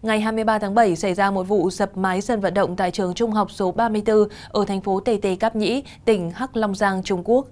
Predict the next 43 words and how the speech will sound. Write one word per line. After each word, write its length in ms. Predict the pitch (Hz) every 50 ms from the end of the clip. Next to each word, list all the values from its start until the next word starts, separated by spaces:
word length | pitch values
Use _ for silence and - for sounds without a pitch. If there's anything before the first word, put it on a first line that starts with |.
| - - - -
khiến 160 | - 202 208
ít 100 | 214 240
nhất 220 | 226 262 285 277
mười 200 | 254 214 208 185
học 160 | 190 196 190
sinh 260 | - 214 202 196 196 190
bị 200 | 196 139 123 175
mắc 200 | 185 220 226 220
kẹt. 200 | 214 196 - - - - - - - - -
Hiện 160 | - 247 214
tại, 180 | 214 220 185 202
cơ 140 | 196 226 208
quan 180 | 220 208 196
chức 160 | 196 262 262 233
năng 200 | 208 208 190 208
nước 160 | 254 254 247
này 260 | 220 208 196 185 - -
đang 280 | - 208 208 196 190 190
có 160 | 196 180 180
ba 200 | - 208 214 220
mươi 120 | 214 208
chín 200 | 202 208 196 180
xe 180 | 190 - 226 208
cứu 200 | 202 202 185 185
hỏa 260 | 220 240 220 185 160 - - - - -
và 160 | 226 226 214
một 140 | 214 208 -
trăm 200 | 247 240 233 226
năm 120 | 233 226
mươi 120 | 220 214 214
chín 260 | - 208 190 190 214
nhân 200 | 240 247 226 214
viên 280 | 214 240 233 214 214 214
cứu 160 | 196 185 190
hộ 240 | 233 247 220 - - -
đến 300 | 190 190 185 180 190 208
hiện 200 | 220 254 226 175
trường 300 | - 208 196 180 175 170 180
để 160 | 185 165 156 -
cứu 140 | 175 175
hộ 160 | 202 233 208 170
cứu 140 | - 175 165
nạn. 200 | 185 202 196 -